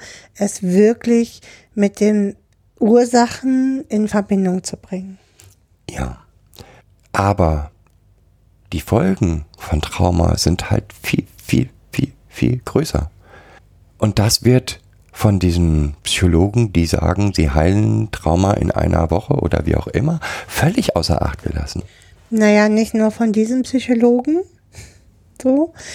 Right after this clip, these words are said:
Speaker 1: sondern von ganz vielen Psychologen. Das hat, glaub ich, ganz viele Ursachen, warum das nicht in Betracht gezogen wird.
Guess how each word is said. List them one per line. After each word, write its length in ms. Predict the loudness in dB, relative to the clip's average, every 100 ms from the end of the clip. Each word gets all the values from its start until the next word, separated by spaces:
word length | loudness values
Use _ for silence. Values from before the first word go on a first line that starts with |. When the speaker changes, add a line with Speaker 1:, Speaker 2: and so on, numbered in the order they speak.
| -16 -18 -8
Speaker 1:
sondern 400 | 0 4 4 2
von 180 | 2 2
ganz 260 | 2 0
vielen 360 | 0 2 4 2
Psychologen. 720 | -2 -4 0 2 2 2 -4 -6 _ _ _ _ _ -6 -4 0
Das 220 | 0 2
hat, 360 | 2 0 -10 -14 -16 -16 -2
glaub 240 | 2 4 2
ich, 100 | 0
ganz 260 | -2 -2
viele 380 | -6 0 2 4
Ursachen, 1040 | 4 4 4 2 2 0 -4 -8 -2 0 2
warum 520 | -2 2 2 4 4
das 400 | 4 2 0 -6 -14 -20 -10
nicht 480 | 0 2 2 0 -12 -10 0
in 180 | 2
Betracht 400 | 2 0 -2 -2
gezogen 600 | -4 -6 -2 0 0 -4 -6 0
wird. 420 | 2 4 2